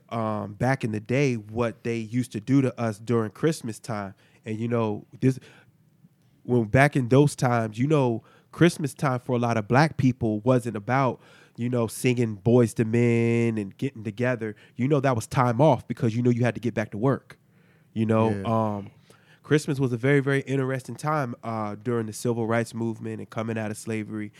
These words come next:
Speaker 1: because, you know, a lot of people didn't use that as, you know, Christmas and celebrate. You know, this was a time to maybe go see a friend, um, maybe take some time to go rest 'cause, you know, you gotta be right back at work. Um,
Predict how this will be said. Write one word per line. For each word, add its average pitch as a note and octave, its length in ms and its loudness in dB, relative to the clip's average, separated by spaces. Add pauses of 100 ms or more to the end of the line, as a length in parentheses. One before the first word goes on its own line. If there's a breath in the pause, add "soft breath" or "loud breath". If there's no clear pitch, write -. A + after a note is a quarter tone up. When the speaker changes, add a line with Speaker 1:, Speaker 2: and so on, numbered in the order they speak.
(200 loud breath)
Speaker 1:
because, G#2+ 500 -4 (300 loud breath)
you A#2 100 0
know, A#2 400 0
a G#2+ 80 -8
lot A#2+ 220 2
of B2 80 -6
people A#2+ 480 -2 (680)
didn't B2 260 -2
use C#3 380 4
that B2 320 2
as, A2+ 440 -2
you A2+ 100 -8
know, A2 220 0
Christmas A2+ 500 -2
and G2+ 80 -8
celebrate. A2 560 -2 (220 loud breath)
You A2+ 120 -2
know, A2+ 140 2
this A#2+ 220 -4
was A#2+ 120 -4
a A2+ 40 -6
time A#2 280 -2
to A2 60 -8
maybe A2+ 320 -6
go A#2 180 2
see A#2 200 -4
a A2 60 0
friend, A#2 520 -2 (400 loud breath)
um, G#2+ 420 -4 (120)
maybe A#2+ 280 -2
take B2 240 2
some B2 140 -4
time A2+ 300 0
to A2 80 -4
go A#2 180 4
rest A2+ 300 0
'cause, G#2 160 -2
you A2 60 -6
know, A2 100 0
you A2+ 120 0
gotta A2 200 -4
be G#2+ 100 -4
right A2 240 -2
back A2 220 -4
at G#2 140 -6
work. A2 320 -4 (380 loud breath)
Um, G#2 460 -4